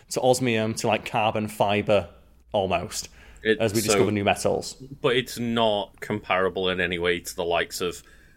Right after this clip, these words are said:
Speaker 2: the Marvel metals of adamantium and vibranium.
Speaker 1: Yeah, which you think they would have done by now, wouldn't you? 'Cause it
Speaker 2: That
Speaker 1: seems
Speaker 2: would
Speaker 1: like
Speaker 2: be
Speaker 1: he's
Speaker 2: terrifying. Imagine just, like, you know,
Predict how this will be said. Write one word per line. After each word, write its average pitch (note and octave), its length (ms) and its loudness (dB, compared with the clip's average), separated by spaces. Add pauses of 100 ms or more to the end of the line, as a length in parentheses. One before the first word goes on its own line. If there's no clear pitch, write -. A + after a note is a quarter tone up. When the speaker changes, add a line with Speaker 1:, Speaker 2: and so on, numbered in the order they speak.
(100)
Speaker 2:
the A#2+ 180 -4
Marvel G#2+ 480 0
metals G2+ 520 0
of F#2+ 80 -2
adamantium F2+ 640 0
and F2+ 120 -6
vibranium. E2 720 -2 (540)
Speaker 1:
Yeah, G2 280 0
which B2 160 -2
you D3 80 -2
think B3 100 -8
they G3+ 60 0
would D#3 100 2
have A2+ 80 -2
done A#2+ 160 -2
by F2+ 160 -2
now, F2 160 -4
wouldn't G2 220 -2
you? F#2+ 180 -2
'Cause - 140 -6
it C3+ 220 0
Speaker 2:
That - 40 -
Speaker 1:
seems G#3 140 4
Speaker 2:
would F#3 80 0
Speaker 1:
like D3 220 2
Speaker 2:
be D3 80 -2
Speaker 1:
he's C#3+ 80 -2
Speaker 2:
terrifying. G2 680 -2
Imagine C#3 400 0
just, F3+ 200 -4 (580)
like, D#3+ 240 2
you F#3 100 -8
know, G#3+ 200 0